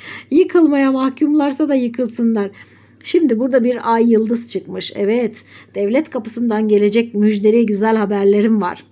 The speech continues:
Şimdi bu falda birazcık böyle neşelendik ya. Allah'ım hemen şimdi orada, oralardan yazacaklar. "Sen insanlarla dalga geçiyorsun." falan diye.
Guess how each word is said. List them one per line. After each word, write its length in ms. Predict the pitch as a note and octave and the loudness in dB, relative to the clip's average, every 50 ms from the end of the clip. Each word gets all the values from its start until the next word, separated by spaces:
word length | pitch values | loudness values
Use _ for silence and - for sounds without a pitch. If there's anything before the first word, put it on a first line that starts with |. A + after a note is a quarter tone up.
| _ _ _ _ _ _ _ - - _ _ _ _ _ _ _ _ _ _ _ _ _ _ _ _ | _ _ _ _ _ _ _ -20 -20 _ _ _ _ _ _ _ _ _ _ _ _ _ _ _ _
Şimdi 340 | - - - A#3 G3+ G3+ G#3 | -14 -8 -6 -6 -4 -4 -6
bu 40 | |
falda 400 | G#3 G#3+ A#3 G#3+ G3 G3+ G#3 G3 | -6 -6 -6 -6 -4 -4 -2 -2
birazcık 420 | G3+ G3+ G3+ G3+ G3+ G3 G3+ G3+ - | -2 -2 0 -2 -4 -6 -8 -8 -4
böyle 260 | G3+ G3+ G3 G3 G3 | -4 -2 -2 -2 -2
neşelendik 640 | G#3 G3+ - - G3+ F#3+ F#3 F#3+ G3+ G3+ A3 G#3+ - | -4 -4 -4 -4 -4 -4 -4 -4 -6 -6 -8 -8 -12
ya. 120 | A2 G#2 F#2+ - _ _ - - - - - _ _ _ | -16 -16 -16 -18 _ _ -20 -20 -20 -20 -20 _ _ _
Allah'ım 680 | - B3 B3+ C4+ C4+ C4 B3+ B3 A#3+ A#3+ C4+ C4 B3 B3 | -4 -2 0 0 0 0 0 0 0 0 0 0 0 0
hemen 280 | A#3 A#3 A#3 A3+ A3+ | 0 0 0 0 -2
şimdi 320 | A3 A3 - A3 G#3+ G#3 G#3 | -2 -4 -6 -6 -4 -4 -2
orada, 340 | G#3 G3+ G3+ G3 F#3 G3 G3+ | -2 -2 -4 -4 -6 -6 -6
oralardan 560 | G#3+ G#3 G3+ G3+ G3 F#3+ F#3+ F#3+ F#3+ F#3+ F#3 | -4 -2 -2 -2 -2 -2 -4 -4 -6 -6 -6
yazacaklar. 920 | F#3+ F#3+ F#3 F3+ F#3+ F3+ F3 G3 F#3 E3+ _ - - - - - - - _ _ _ _ _ _ _ _ _ _ _ _ _ _ _ _ _ _ _ | -4 -6 -6 -6 -6 -6 -8 -8 -10 -12 _ -12 -12 -12 -12 -14 -16 -18 _ _ _ _ _ _ _ _ _ _ _ _ _ _ _ _ _ _ _
"Sen 260 | _ - B3+ B3+ B3 | _ -8 -4 -2 0
insanlarla 920 | A#3+ A#3+ B3 B3 C4 - C4+ B3+ B3+ B3+ B3 A#3+ A#3+ A#3+ A#3+ B3 B3 A#3 A3+ | 2 2 0 -2 -4 -4 -6 -6 -4 -4 -4 -2 -2 -2 -2 -2 -2 -4 -4
dalga 320 | A#3 A3+ A#3 A#3 A#3 A#3 | -4 -2 -2 -2 -2 -2
geçiyorsun." 760 | A#3 A#3 A3+ A3 A3 - - G3+ G3 G3 F#3+ - - G3+ G3+ | 0 0 -2 -4 -4 -6 -4 -4 -4 -6 -8 -10 -8 -8 -6
falan 520 | G3+ - G#3 G3+ G3 G3 F#3+ F#3 F#3 F#3 F#3+ | -6 -4 -4 -4 -2 -2 -4 -6 -8 -8 -6
diye. 280 | F#3 G#3 A3 G#3+ G#3 | -6 -6 -6 -8 -10